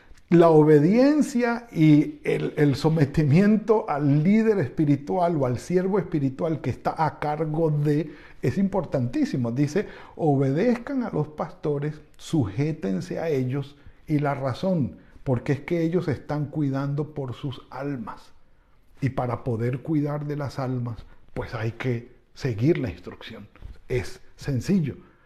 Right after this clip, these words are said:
Se espera que el paciente le haga caso al, al doctor.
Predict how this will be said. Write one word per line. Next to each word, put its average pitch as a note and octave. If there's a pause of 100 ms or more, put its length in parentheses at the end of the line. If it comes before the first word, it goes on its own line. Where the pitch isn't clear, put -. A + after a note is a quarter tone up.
(280)
Se -
espera D3+
que F#3+ (1160)
el D3+
paciente A3
le D#3+
haga E3
caso D#3
al, C3+
al B2+
doctor. -